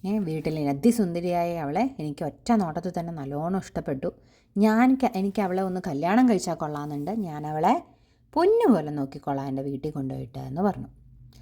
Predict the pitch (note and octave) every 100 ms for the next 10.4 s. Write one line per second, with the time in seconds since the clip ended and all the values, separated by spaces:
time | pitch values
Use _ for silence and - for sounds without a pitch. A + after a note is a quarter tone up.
0 | - - - F3+ F3+ D3+ D3 F#3+ A3+ G3+
1 | G3+ F#3 - F3+ F3+ F3 D#3+ E3+ F3 E3
2 | F3 D#3 D#3+ D#3+ D#3 C#3 D#3 E3 - D#3
3 | F#3+ G3 - C#3 B2 F#3 D#3+ E3 A3 -
4 | - - - - D#3+ G#3 G#3 G#3+ A3+ -
5 | A#3 B3 B3+ A#3+ A#3+ C#4 A#3+ A#3 F4+ F#4
6 | D#4 F#3+ C3+ _ _ _ _ _ _ _
7 | _ - E3 F3 D3 D3+ D#3 C3 - C#3
8 | C3+ C#3 C#3+ C#3+ D3 D3 D#3+ D#3+ D#3+ D#3
9 | C#3 - F3 C#3+ D3+ C#3 B2+ D3+ C3 C#3+
10 | C#3 C#3 C3